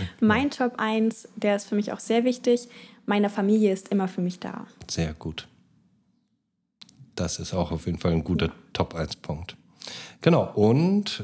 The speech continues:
Speaker 2: ähm, dann auf der anderen Seite sozusagen die Top drei von uns, die mit einem Minus vorne dran stehen,
Speaker 1: Mhm.
Speaker 2: negativen Top drei. Ich fange wieder an.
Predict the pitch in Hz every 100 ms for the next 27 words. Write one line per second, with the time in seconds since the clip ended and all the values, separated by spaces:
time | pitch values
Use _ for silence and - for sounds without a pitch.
0 | 113 113 117 117 120 113 110 113 113 117
1 | 107 107 107 - 107 107 107 107 107 113
2 | - - - 135 147 143 120 117 120 139
3 | 139 135 135 131 120 - - 123 - 113
4 | 117 117 120 120 117 - _ _ _ _
5 | _ - - - 104 - 123 113 - 92
6 | 101 107 104 107 107 104 107 107 110 107
7 | - 104 104 104 104 98 101 107 107 123
8 | 143 135 - 127 127 127 131 - 131 135
9 | 143 - 220 196 208 226 - - 117 110
10 | 113 110 110 - - 101 104 - - -
11 | _ _ _ _ _ _ _ _ _ _
12 | - - - 117 104 120 180